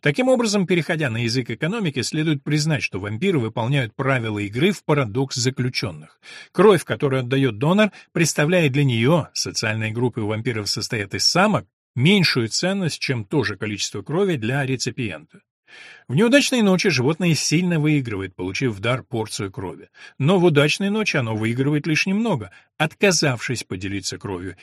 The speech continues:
если ей удастся проделать это. Если удастся, конечно, имеет какой-то смысл лишь при условии, что летучие мыши используют ту или иную стратегию типа «око за око».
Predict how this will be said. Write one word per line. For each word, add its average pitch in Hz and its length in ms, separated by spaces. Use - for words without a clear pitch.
если 120 400
ей 110 500
удастся 107 540
проделать 156 540
это. - 240
Если 226 280
удастся, 208 440
конечно, 160 520
имеет 190 420
какой-то 165 360
смысл 165 460
лишь 160 300
при 147 120
условии, 175 520
что 117 260
летучие 110 400
мыши 139 320
используют 151 560
ту 120 180
или 117 120
иную 110 240
стратегию 117 600
типа 123 280
«око 139 360
за 147 160
око». 165 320